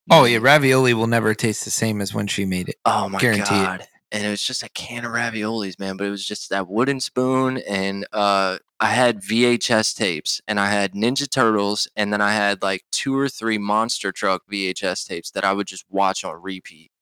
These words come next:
Speaker 1: Right.
Speaker 2: It was back when, like, Bigfoot was really big and nobody
Speaker 1: And
Speaker 2: even heard of
Speaker 1: Gravedigger and
Speaker 2: No,
Speaker 1: shit?
Speaker 2: fuck Gravedigger. Nobody
Speaker 1: Ah,
Speaker 2: even
Speaker 1: whatever.
Speaker 2: heard of Gravedigger. But it was, like, when, when Bigfoot, like, made Monster Trucks really big.
Speaker 1: Right.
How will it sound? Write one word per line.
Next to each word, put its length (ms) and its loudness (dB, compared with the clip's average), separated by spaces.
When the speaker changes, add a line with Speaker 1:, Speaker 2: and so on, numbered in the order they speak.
Speaker 1:
Right. 220 0
Speaker 2:
It 140 -16
was 120 -6
back 260 6
when, 100 0
like, 200 0
Bigfoot 500 0
was 180 -4
really 220 2
big 340 0
and 100 -6
nobody 300 0
Speaker 1:
And 100 0
Speaker 2:
even 120 -2
heard 200 2
of 60 8
Speaker 1:
Gravedigger 600 4
and 120 4
Speaker 2:
No, 60 4
Speaker 1:
shit? 240 2
Speaker 2:
fuck 220 6
Gravedigger. 540 0
Nobody 280 4
Speaker 1:
Ah, 40 0
Speaker 2:
even 180 0
Speaker 1:
whatever. 240 0
Speaker 2:
heard 220 8
of 120 0
Gravedigger. 760 0
But 100 8
it 40 8
was, 180 4
like, 240 6
when, 440 2
when 280 2
Bigfoot, 640 2
like, 320 -2
made 340 2
Monster 480 -2
Trucks 360 -4
really 400 -2
big. 460 -6
Speaker 1:
Right. 220 0